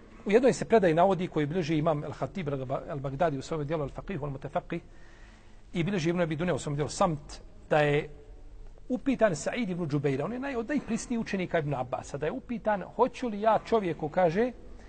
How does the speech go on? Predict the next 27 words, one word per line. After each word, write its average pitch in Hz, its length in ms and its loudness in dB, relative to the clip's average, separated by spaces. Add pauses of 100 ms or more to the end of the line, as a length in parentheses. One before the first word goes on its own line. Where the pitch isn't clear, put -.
(200)
„kazati, 196 640 6 (640)
a, 160 200 6
hoću 180 220 0
li 180 60 -2
se - 80 0
ja 170 120 4
prema 156 260 -2
čovjeku 165 340 -6
ponašati 151 560 -2
lijepo 165 340 -2
koji 143 220 0
je 139 40 2
uljudan 180 440 2 (360)
prema 139 220 4
meni?” 160 300 4 (600)
A 214 120 6
on 202 120 4
kaže, 151 320 4
ima 156 160 2
pri 156 180 -4
sebi 143 240 -4
to 151 220 0
i 131 40 -2
to, 185 300 -2 (760)
pa 151 100 4
kaže, 156 540 4 (240)
Ibn, 170 200 -4